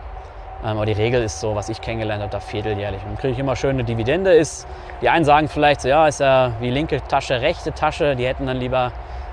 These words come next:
Wachstumsunternehmen. Ich hab halt gerne beides. Und ich hab's auch wirklich gerne,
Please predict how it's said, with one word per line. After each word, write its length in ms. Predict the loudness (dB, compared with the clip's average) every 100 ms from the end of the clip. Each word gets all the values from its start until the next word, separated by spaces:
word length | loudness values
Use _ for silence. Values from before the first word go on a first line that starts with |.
| 0
Wachstumsunternehmen. 1000 | 0 0 0 2 2 0 0 0 0
Ich 120 | 0 -2
hab 160 | 2
halt 220 | 2 2
gerne 280 | 2 0 2
beides. 640 | 2 4 4 4 2 -2 -12 -14 -12 -12 -12 -12 -2
Und 120 | 0
ich 120 | 2
hab's 180 | 2 2
auch 120 | 2
wirklich 320 | 2 2 -2
gerne, 480 | 2 2 2 2 0